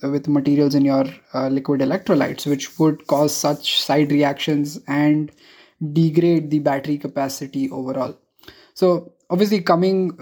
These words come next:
going, going to higher voltage comes with its own set of side effects. And that's where, uh, one needs to do, do a compromise, uh, study or, you know, an optimization study of what exactly is the right composition suited with the right electrolyte, suited with the right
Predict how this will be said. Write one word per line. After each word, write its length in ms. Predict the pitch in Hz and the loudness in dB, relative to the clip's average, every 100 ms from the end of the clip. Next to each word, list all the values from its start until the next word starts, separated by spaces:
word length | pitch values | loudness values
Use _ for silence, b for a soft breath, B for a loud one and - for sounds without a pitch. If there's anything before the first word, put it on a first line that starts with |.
| 156 | -2
going, 320 | 156 165 180 | 2 4 4
going 300 | 160 160 175 | 2 2 2
to 180 | 175 170 | 2 0
higher 300 | 151 156 160 | 0 0 0
voltage 420 | 156 151 160 151 | 0 -2 -2 -6
comes 260 | - 147 151 | -4 -4 -2
with 140 | 151 | -4
its 140 | 151 151 | -4 -4
own 180 | 147 156 | -4 -2
set 160 | 143 | -2
of 100 | 139 | -2
side 280 | - 135 156 | -2 -2 -2
effects. 280 | 143 226 - | -2 -4 0
And 160 | 220 | 0
that's 220 | 196 196 208 | 2 0 0
where, 260 | 214 262 - b b b b | 0 0 -6 b b b b
uh, 260 | 170 165 147 _ _ 123 - _ _ | 2 2 2 _ _ -20 -20 _ _
one 280 | 139 160 170 | -4 0 2
needs 240 | 170 160 | 2 2
to 140 | 170 156 | 0 2
do, 320 | 147 156 156 156 | 2 0 -2 -4
do 160 | 147 156 | 0 2
a 140 | 156 | 0
compromise, 840 | 147 156 160 165 156 147 139 - - - | 0 0 2 2 2 2 0 -6 -16 -8
uh, 120 | 139 | -6
study 440 | 135 - 151 135 139 | -6 -2 0 2 2
or, 160 | 135 | 2
you 100 | 135 | 0
know, 180 | 135 135 - | 0 -2 -2
an 140 | 147 | -2
optimization 760 | 139 160 - 160 147 147 - 139 | -2 -2 2 2 2 0 -4 -6
study 400 | - 254 202 151 | 0 0 0 0
of 280 | 143 143 - _ b b b b | -2 -2 -8 _ b b b b
what 200 | 151 165 | 0 2
exactly 640 | 151 160 156 165 156 156 | 4 2 0 2 2 2
is 460 | 147 156 147 - - _ | 2 0 0 -10 -16 _
the 100 | 151 | -2
right 220 | 143 147 | 0 0
composition 640 | 151 143 147 160 156 160 147 | 0 -2 0 0 0 -2 -4
suited 520 | - 214 202 185 165 | -2 -2 2 2 2
with 140 | 151 | 0
the 100 | 151 | 2
right 220 | 143 143 | 2 0
electrolyte, 600 | 139 143 147 180 160 156 | 0 -4 -2 0 2 0
suited 360 | - 160 147 147 | -2 -4 -2 -2
with 140 | 139 | 0
the 100 | 139 | 0
right 280 | 131 135 135 | 0 0 -2